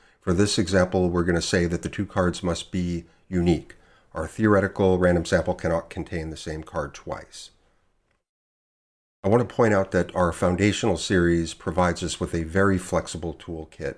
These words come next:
We have an alternate but entirely equivalent way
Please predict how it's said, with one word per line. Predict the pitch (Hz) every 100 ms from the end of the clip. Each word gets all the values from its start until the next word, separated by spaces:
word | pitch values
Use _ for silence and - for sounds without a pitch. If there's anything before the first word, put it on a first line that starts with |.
| -
We | 90 85
have | 92 87 85 82
an | 87 85
alternate | - 98 - 98 85 -
but | 90 87
entirely | 87 - 104 101 92
equivalent | 85 - 127 98 80
way | 85 80 80